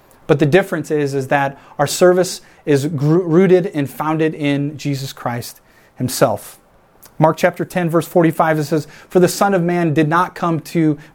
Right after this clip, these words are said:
be served, but to serve and give his life as a ransom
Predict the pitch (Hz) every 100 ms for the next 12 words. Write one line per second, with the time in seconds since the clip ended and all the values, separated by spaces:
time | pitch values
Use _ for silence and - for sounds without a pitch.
0 | 131 185 208 - 175 156 135 160 160 165
1 | 147 135 - 170 156 143 143 139 131 139
2 | 139 - - - - 143 139 131 135 147
3 | 143 135 120